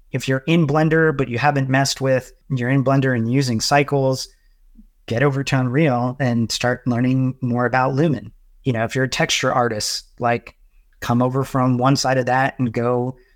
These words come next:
jump into things with, like, Substance or Marvelous Designer or whatever it is. But just pick little bite-sized things that are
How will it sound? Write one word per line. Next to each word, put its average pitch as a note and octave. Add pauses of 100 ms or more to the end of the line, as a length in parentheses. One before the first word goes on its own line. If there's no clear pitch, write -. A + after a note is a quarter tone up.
(140)
jump A#2
into B2+
things C3+
with, C#3+ (220)
like, B2+
Substance B2
or A2
Marvelous A#2+
Designer G#2
or G#2+
whatever A#2+
it -
is. B2
But D3
just D#3
pick -
little C3+
bite-sized B2
things A#2
that A2+
are G#2+